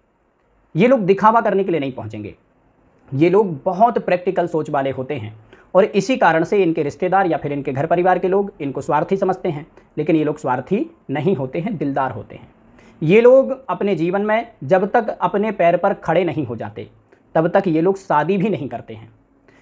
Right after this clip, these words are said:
जब तक ये लोग अपने पैर पर खड़े नहीं हो जाते, पूरी तरह से सफल नहीं हो जाते,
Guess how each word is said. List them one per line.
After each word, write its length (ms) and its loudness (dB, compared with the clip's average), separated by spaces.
जब 220 4
तक 160 4
ये 120 4
लोग 140 4
अपने 260 0
पैर 200 0
पर 140 -4
खड़े 260 -2
नहीं 200 0
हो 100 0
जाते, 260 0
पूरी 360 0
तरह 200 2
से 120 -4
सफल 280 -2
नहीं 140 0
हो 100 -2
जाते, 360 -2